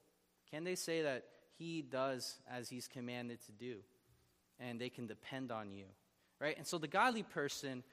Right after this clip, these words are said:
works hard. How does that godly person look like? It's a mature Christian who defends the truth with patience. And so maybe you might lose your cool when someone disagrees with you. It's so important that we understand godliness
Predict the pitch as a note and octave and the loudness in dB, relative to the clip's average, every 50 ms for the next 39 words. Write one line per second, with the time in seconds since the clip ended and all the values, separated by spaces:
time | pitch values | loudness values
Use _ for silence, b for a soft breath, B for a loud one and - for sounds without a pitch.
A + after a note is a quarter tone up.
0 | B B B B2 A#2+ C#3 D3+ D3+ D3 D3 - - - - - - B2 A#2+ B2 A#2+ | B B B -2 2 4 4 4 4 0 -4 -4 -4 -6 -10 -4 0 2 2 4
1 | A2+ G2+ F#2 - - - - - b b b b b b b b b b b b | 2 0 -2 -6 -14 -20 -20 -20 b b b b b b b b b b b b
2 | b _ _ _ - - - D#3 E3+ F#3 G3 F3+ F3 E3+ D3+ C3+ C#3+ C#3 C#3+ C#3+ | b _ _ _ -20 -10 0 0 2 2 4 4 4 4 6 6 6 6 6 4
3 | C3 - - D3 - - C3 A#2 A#2+ C#3 - - A#2+ A2+ - B2 - - C3 B2 | 2 0 -2 -2 -2 -2 -2 -2 -2 -2 -2 -2 -4 -4 -4 -6 -6 -2 -2 0
4 | B2+ B2 - - - - - - G3 G3+ A3 A3 A3 - - F#3 F3+ - - - | 0 -2 -4 -4 -4 -4 0 2 4 4 4 4 0 -2 -2 0 0 0 0 -2
5 | - C3 A#2+ A2+ A2+ B B B B - D3 C3+ C3+ C3 - - D#3+ E3 F#3+ F#3+ | -2 -4 -4 -4 -6 B B B B -4 -4 -2 -2 -6 0 0 0 2 2 0
6 | - - D3+ - - - - - F#3 D#3 C3 A#2 A2+ - - - - - _ _ | -4 -6 -10 -8 -8 -8 -2 0 0 2 2 0 -2 -6 -12 -20 -20 -20 _ _
7 | _ - C#3 - - - - C#3+ C#3 C#3 - - - G#2 F#2+ F#2+ _ - - - | _ -6 -6 -6 -6 -10 -6 -6 -6 -4 -4 -6 -8 -8 -14 -16 _ -18 -18 -18
8 | - _ b b b b b b b C#3 C3 - D3+ C#3+ D3 E3+ F#3+ F#3 F3+ E3 | -18 _ b b b b b b b -6 -4 -2 0 0 2 2 0 0 0 -2
9 | D3+ D3 B B B B B B B B - C#3+ E3 F3+ F3+ E3 E3+ F#3 G3+ F#3 | -4 -4 B B B B B B B B -2 4 6 6 6 6 6 4 4 6
10 | E3 F#3 E3 - - G#3 A3 G#3 F#3 D#3+ D3 C#3 - - F#3 F3 F3+ F3+ E3+ D#3+ | 4 4 4 4 4 6 8 8 8 6 4 2 2 4 4 4 6 4 2 0
11 | D3+ - - - C3 B2+ C3+ D#3 F#3+ G3 D#3 D#3 C3+ A2 - - G#2+ G2+ F#2 F#2 | -2 -2 -4 -4 -2 -2 0 0 0 0 0 -2 -4 -6 -6 -8 -8 -8 -8 -8
12 | - _ _ b b b b b b b b b b b _ - - C3+ - - | -14 _ _ b b b b b b b b b b b _ -12 -12 -6 -2 4
13 | - G3 G3 F#3 E3+ - - F3+ F3 E3 D3 B2 - - - - C3+ B2+ B2 - | 4 6 6 4 2 2 4 4 6 6 4 2 -4 -10 -4 -2 0 0 0 -2
14 | C3+ C3+ C#3+ C#3 C3+ C3 - - D3 C3 A#2+ A2 B2+ B2+ C3+ C#3 C3+ C#3 C3+ B2+ | -2 0 0 0 0 -2 -2 -2 -2 -2 -2 0 2 2 2 2 2 0 -2 -2
15 | B2 A#2+ - - - | -2 -2 -4 -4 -6